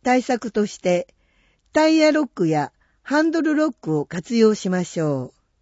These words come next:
う。イモビライザーや警報装置、ジーピーエスなどの追加も検討してください。純正のセキュリティに加えて、プラスワンの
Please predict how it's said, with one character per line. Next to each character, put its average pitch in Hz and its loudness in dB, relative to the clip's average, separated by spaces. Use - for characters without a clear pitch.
う。 262 2
イ 254 4
モ 311 4
ビ 349 6
ラ 339 2
イ 294 2
ザ 170 -2
ー 156 0
や 147 -4
警 320 2
報 320 2
装 294 0
置、 151 -4
ジ 269 2
ー - -4
ピ 294 2
ー - -
エ 294 0
ス 220 -6
な 180 0
ど 160 -2
の 151 -4
追 302 2
加 285 0
も 277 2
検 233 0
討 220 2
し - -18
て 196 -6
く 175 -6
だ 175 -4
さ 156 -8
い。 120 -8
純 277 0
正 311 0
の 294 0
セ - -6
キ 311 -2
ュ 277 0
リ 294 2
テ 202 -4
ィ 185 2
に 170 -2
加 170 0
え 170 0
て、 160 -4
プ 240 0
ラ 285 4
ス - -8
ワ 311 0
ン 220 0
の 156 -2